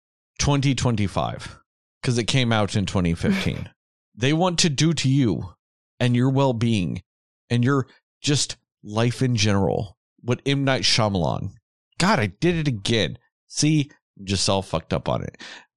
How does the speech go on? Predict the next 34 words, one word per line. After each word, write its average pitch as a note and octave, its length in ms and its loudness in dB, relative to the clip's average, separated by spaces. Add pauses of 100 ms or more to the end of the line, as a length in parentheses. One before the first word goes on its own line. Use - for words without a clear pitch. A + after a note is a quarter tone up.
(280)
What B2+ 200 -2
M. D3+ 120 2
Night D3+ 140 0
Shyamalan B2+ 800 2 (480)
<laughs> - 480 -6
does B2+ 340 0 (280)
to D#3 200 4
cinema C#3 560 2
in A2+ 160 0
general G2+ 640 0 (380)
with G#2+ 220 -2
this G3+ 220 0
film, - 440 -4 (1000)
I F#2+ 100 0
do G2+ 280 -2
not E2 220 0
recommend D2+ 460 -2
it, - 280 -12 (480)
ever. E2+ 520 -4 (420)
I G#2+ 160 0
think A2+ 280 -2
if F#2+ 80 -2
you G2 120 2
haven't G#2 380 -2
seen G2 280 2
this, - 400 -2 (460)
you G#2+ 100 0
should G#2 160 0
just G#2+ 240 0
listen A2+ 440 2
to A2+ 100 -2
the G#2+ 100 2
spoiler G2 400 0
section - 560 -2